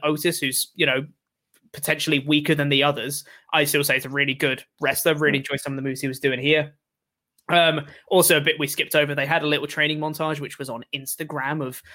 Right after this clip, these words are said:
Speaker 1: Otis training for the Alpha Academy and all that, which was fine. It wasn't that funny necessarily. You would have thought it would have had a bit more comedy, but it was okay.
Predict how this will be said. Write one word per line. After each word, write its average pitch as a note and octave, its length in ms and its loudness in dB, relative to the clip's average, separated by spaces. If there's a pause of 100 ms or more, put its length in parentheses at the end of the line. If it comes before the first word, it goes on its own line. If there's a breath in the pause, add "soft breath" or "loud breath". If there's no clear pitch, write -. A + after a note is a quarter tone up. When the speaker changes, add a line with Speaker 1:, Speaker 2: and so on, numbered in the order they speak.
(200 loud breath)
Speaker 1:
Otis D3+ 380 2
training D3 500 2
for D3 100 -10
the D3 200 -4
Alpha C#3+ 400 -2
Academy C#3+ 580 -2
and C#3+ 100 2
all C#3+ 180 2
that, C#3 260 0 (240 loud breath)
which C#3+ 180 -8
was A#2 280 -6 (600)
fine. B3 340 6
It G#3 120 -2
wasn't G#3 220 4
that D3 180 -4
funny G3 680 0
necessarily. F#3+ 600 0
You D#3+ 120 -2
would D#3+ 100 2
have D3+ 100 -4
thought D#3 320 0
it D3+ 80 -2
would D3+ 100 2
have C#3+ 80 -2
had D3+ 120 0
a D3 40 -8
bit D#3 140 -6
more C#3+ 140 -6
comedy, E3 340 -2
but - 260 -10
it - 120 -8
was - 120 -12
okay. D#3+ 420 -4